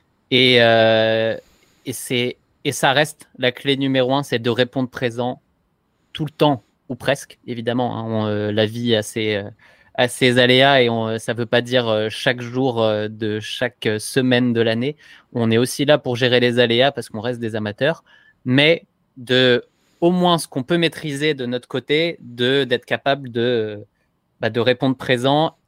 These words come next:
pour pouvoir se, pour pouvoir se dire en fait à la fin, « J'ai fait le travail ». Et, euh, bah, après, ça veut pas dire que ça marche forcément le jour de la course, mais si on a fait le travail, comme je dis souvent, euh,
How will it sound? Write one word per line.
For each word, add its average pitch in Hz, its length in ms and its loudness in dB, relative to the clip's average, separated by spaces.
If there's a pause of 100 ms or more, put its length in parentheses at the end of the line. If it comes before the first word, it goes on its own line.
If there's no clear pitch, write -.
(260)
pour 165 160 -4
pouvoir 147 340 0
se, 123 480 0 (560)
pour 147 120 -6
pouvoir 202 260 2
se - 100 0
dire 175 300 2
en 151 80 0
fait 165 200 0
à 139 40 2
la 135 100 2
fin, « 165 260 0
J'ai 135 180 -2
fait 151 160 0
le 131 60 -8
travail ». 143 520 0 (580)
Et, 127 280 4
euh, 107 420 0
bah, 104 160 -12
après, - 400 -6
ça - 140 -14
veut 117 100 -8
pas 123 160 -2
dire 120 160 -4
que - 80 -10
ça 120 220 0
marche 127 240 0
forcément 135 480 -2
le 123 80 0
jour 123 120 -4
de 120 80 -2
la 127 120 2
course, - 320 -6
mais 123 100 -4
si - 160 -8
on 147 80 0
a 135 80 2
fait 139 140 -2
le 131 60 -6
travail, 139 440 -2 (320)
comme 123 180 -4
je 120 60 -10
dis 131 80 -4
souvent, 135 540 2
euh, 113 160 -2